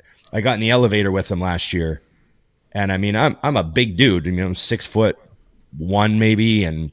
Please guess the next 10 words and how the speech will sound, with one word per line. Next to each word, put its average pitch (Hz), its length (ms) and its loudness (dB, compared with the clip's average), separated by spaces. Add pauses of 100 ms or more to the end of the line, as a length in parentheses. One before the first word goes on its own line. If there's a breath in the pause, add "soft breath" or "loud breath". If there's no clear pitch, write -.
(120)
like, 82 280 -10
you 95 80 -8
know, 87 120 -4
wide, 107 540 2
and 85 260 -2 (100)
I 107 80 -2
just 107 260 -4
thought, 90 220 -4
"This - 180 -8
guy's, 90 540 -4